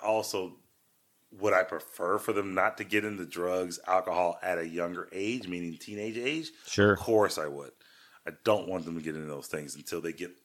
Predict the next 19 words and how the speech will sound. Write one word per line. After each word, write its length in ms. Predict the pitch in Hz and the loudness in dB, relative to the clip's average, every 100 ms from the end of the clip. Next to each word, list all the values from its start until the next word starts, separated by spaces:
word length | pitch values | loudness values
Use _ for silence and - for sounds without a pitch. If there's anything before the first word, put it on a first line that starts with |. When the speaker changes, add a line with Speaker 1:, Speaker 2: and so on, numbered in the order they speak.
| - | -6
Speaker 1:
older 440 | 113 107 101 98 | -4 -2 -2 -4
and 100 | 80 | -4
they 120 | 82 | -10
feel 220 | 78 90 80 | -10 -8 -10
responsible. 920 | 78 - - 110 113 110 98 98 92 - - - - - | -10 -14 -6 -2 -2 -2 -2 0 0 -4 -20 -20 -20 -14
And 120 | 98 | -8
I 80 | 85 | -8
see 260 | - - 104 | -6 -8 -8
all 340 | 101 101 98 92 | -8 -6 -6 -6
the 160 | 87 | -8
crazy 540 | - - 139 131 110 110 | -10 -10 -4 -4 -4 -2
stuff 220 | 117 98 | 0 0
that 100 | 95 | 2
happens 340 | 101 98 87 | 2 2 -2
on 100 | 92 | -4
the 60 | 87 | -2
news 420 | 92 135 135 110 | 0 2 4 2
with 140 | 101 | -4
people, 360 | - 95 85 78 | -6 -10 -8 -10